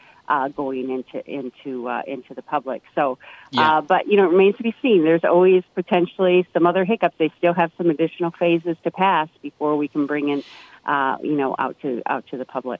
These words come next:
Speaker 2: Well, Doctor, let's talk about what we need, still need to learn as we investigate and research this particular virus. Do we have a firm handle on how the immune system responds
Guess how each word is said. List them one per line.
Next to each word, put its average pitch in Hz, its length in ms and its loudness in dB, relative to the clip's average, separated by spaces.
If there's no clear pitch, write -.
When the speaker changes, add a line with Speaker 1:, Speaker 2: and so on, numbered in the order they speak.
Speaker 2:
Well, 190 120 -2
Doctor, 220 260 0
let's 220 140 -4
talk 214 180 0
about 156 220 -2
what 147 160 0
we 147 120 0
need, 147 160 -4
still 151 280 -2
need 143 160 -4
to - 100 -4
learn 131 340 -2
as 127 180 -6
we 131 300 -2
investigate 131 500 -4
and 120 120 -4
research 131 640 -4
this 123 160 -8
particular 139 420 -4
virus. 107 500 -4
Do 208 100 0
we 254 100 -2
have 240 140 -6
a 180 80 -2
firm 165 460 -2
handle 143 340 -4
on 123 80 -2
how 127 160 -6
the 123 100 -4
immune 127 300 -2
system 127 380 -6
responds 117 680 -6